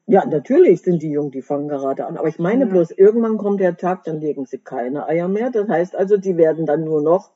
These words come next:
Speaker 1: bespaßt.
Speaker 2: Ja, aber das, das ist ja noch ein paar Jahre hin.
Speaker 1: Ja. Wie alt kann so ein Huhn werden?
Speaker 2: Ich glaub, so fünf, sechs.
Speaker 1: Okay, ab fünf bestimmt, ne?
Speaker 2: Mhm,
Speaker 1: Mhm.
Speaker 2: also fünf bestimmt.
Speaker 1: Mhm.
Speaker 2: Und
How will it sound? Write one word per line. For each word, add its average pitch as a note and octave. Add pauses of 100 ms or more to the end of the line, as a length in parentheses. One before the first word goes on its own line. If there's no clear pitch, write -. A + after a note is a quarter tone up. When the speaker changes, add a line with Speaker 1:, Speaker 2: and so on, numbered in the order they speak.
(180)
Speaker 1:
bespaßt. -
Speaker 2:
Ja, F3+
aber F3
das, F3+
das F#3+
ist G3
ja F#3+
noch F3
ein F3
paar F3
Jahre F3+
hin. F#3
Speaker 1:
Ja. F#3 (260)
Wie E3+
alt F#3
kann G3
so G3
ein F#3
Huhn F3+
werden? E3+
Speaker 2:
Ich -
glaub, A#3
so C4+
fünf, B3+
sechs. G#3+
Speaker 1:
Okay, E3+
ab D#3
fünf B3
bestimmt, F#3+
ne? F3+ (100)
Speaker 2:
Mhm, A3+ (220)
Speaker 1:
Mhm. -
Speaker 2:
also G#3+
fünf A3+
bestimmt. C4
Speaker 1:
Mhm. B3
Speaker 2:
Und A3